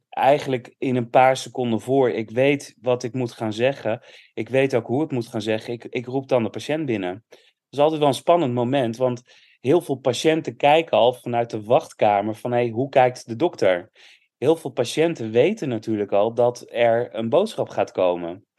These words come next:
En die boodschap die kan, eh, afschuwelijk zijn. Dat is voor veel patiënten, het komt bijna nooit als een donderslag bij heldere hemel, slecht nieuws.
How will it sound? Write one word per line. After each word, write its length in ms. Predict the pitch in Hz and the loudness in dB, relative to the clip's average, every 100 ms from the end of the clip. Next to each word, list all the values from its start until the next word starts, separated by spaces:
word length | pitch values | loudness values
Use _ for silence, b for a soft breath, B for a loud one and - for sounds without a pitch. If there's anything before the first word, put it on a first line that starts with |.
| b b b | b b b
En 120 | - 117 | -8 -6
die 120 | 113 | 0
boodschap 520 | 123 156 156 131 120 | 4 4 2 -4 -6
die 120 | 131 | -6
kan, 340 | 123 127 123 - | -2 0 0 -2
eh, 420 | 113 113 113 - | 0 2 0 -2
afschuwelijk 540 | - - 220 214 185 | -8 -6 -4 -4 -4
zijn. 420 | - 98 90 95 _ b b b | -2 -2 -2 -8 _ b b b
Dat 200 | 120 120 | -6 -6
is 140 | 131 - | -8 -12
voor 180 | - 127 | -12 -6
veel 180 | 147 170 | 0 0
patiënten, 500 | 170 143 151 143 139 | -2 -4 -2 -2 -4
het 140 | 117 | -6
komt 180 | - 147 | -2 2
bijna 240 | 143 147 143 | 4 4 2
nooit 340 | 143 170 185 | 2 0 -2
als 140 | 160 | -6
een 120 | 147 131 | -6 -4
donderslag 520 | 147 143 127 135 131 | -4 -4 -4 -4 -2
bij 120 | 117 | 0
heldere 280 | 117 117 104 | 0 -2 -2
hemel, 320 | 113 117 90 | -4 -4 -6
slecht 320 | - 92 - | -8 -10 -10
nieuws. 420 | 87 87 - _ | -12 -14 -16 _